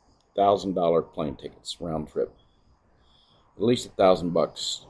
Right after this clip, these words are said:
Get on a plane. Go to a clinic. Maybe stay in a hotel for a day if you're not doing too well. Get back on a plane. Miss job work. That's, all of that's,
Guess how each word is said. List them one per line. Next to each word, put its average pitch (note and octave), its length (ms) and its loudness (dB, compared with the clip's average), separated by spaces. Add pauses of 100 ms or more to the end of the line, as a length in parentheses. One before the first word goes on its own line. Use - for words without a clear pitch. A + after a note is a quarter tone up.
Get G#2+ 100 0
on G#2 140 2
a E2 60 -6
plane. E2 480 -2 (1300)
Go F2+ 120 4
to F#2+ 100 4
a E2+ 80 2
clinic. E2+ 460 -4 (2000)
Maybe A2+ 240 -2
stay G#2+ 220 0
in G#2+ 120 -2
a G2+ 60 -2
hotel A2 440 0
for A2+ 200 -2
a - 60 -6
day A2 400 2 (120)
if - 100 -20
you're D#2 100 -10
not F#2 300 -6
doing F#2+ 260 -4
too G2+ 140 -8
well. G2+ 380 -4 (1000)
Get F2 160 -12
back F#2+ 240 2
on G2 120 -6
a - 20 -10
plane. G2+ 460 -8 (600)
Miss - 180 -10
job G#2 320 0
work. G#2 220 -2 (320)
That's, - 340 -16 (1080)
all C3 200 2
of A2+ 60 -6
that's, - 680 -4